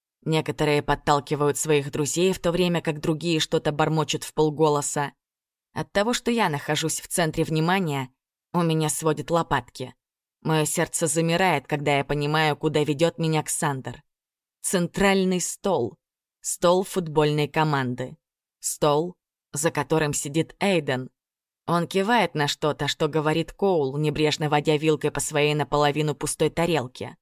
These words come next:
На нём синяя куртка команды с логотипом школы.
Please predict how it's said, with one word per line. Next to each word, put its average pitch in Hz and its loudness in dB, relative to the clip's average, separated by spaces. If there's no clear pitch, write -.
На 156 0
нём 156 2
синяя 156 2
куртка 156 -2
команды 170 2
с - -4
логотипом 170 0
школы. 165 0